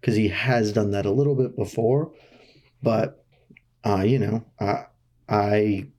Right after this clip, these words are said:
I think that that's easily the best va-, value that this fight offers. And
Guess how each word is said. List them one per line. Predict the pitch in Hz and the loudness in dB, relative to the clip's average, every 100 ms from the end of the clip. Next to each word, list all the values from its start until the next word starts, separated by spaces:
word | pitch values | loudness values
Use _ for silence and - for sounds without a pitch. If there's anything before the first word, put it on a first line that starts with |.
| _ | _
I | 156 | -4
think | - 139 | 0 0
that | 117 104 | 0 0
that's | 117 113 | 0 0
easily | - 143 131 | 0 2 2
the | 113 | 2
best | 101 95 - | 0 -2 -4
va-, | - 104 101 - | -2 0 0 -4
value | 98 95 104 110 113 131 | -8 -2 0 2 2 0
that | 117 - | 0 -2
this | 104 | -2
fight | - 104 - | -2 -2 0
offers. | - 104 - 175 190 - - - - - _ | 0 -2 -4 -4 -4 -8 -20 -20 -20 -20 _
And | - 214 202 196 98 | -2 0 2 0 -4